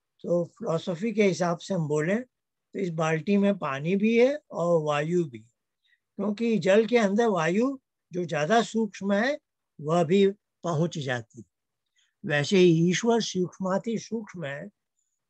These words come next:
तो प्रकृति है एक सूक्ष्म, जो प्रकृति मूल रूप में है ना, सत्व, रजस, तमस, साम्यावस्था प्रकृति, वह बहुत सूक्ष्म है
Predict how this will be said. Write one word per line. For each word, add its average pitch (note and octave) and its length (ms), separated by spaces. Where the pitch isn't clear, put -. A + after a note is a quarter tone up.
तो F3 140
प्रकृति A3 680
है A#3 300
एक E3+ 300
सूक्ष्म, B3+ 540
जो E3+ 140
प्रकृति F3+ 600
मूल G3+ 360
रूप E3+ 280
में D3 100
है E3+ 60
ना, A#3+ 160
सत्व, F3 380
रजस, E3 320
तमस, D3+ 300
साम्यावस्था D3 760
प्रकृति, - 560
वह D#3+ 200
बहुत D#3+ 340
सूक्ष्म G#3+ 420
है D#3+ 320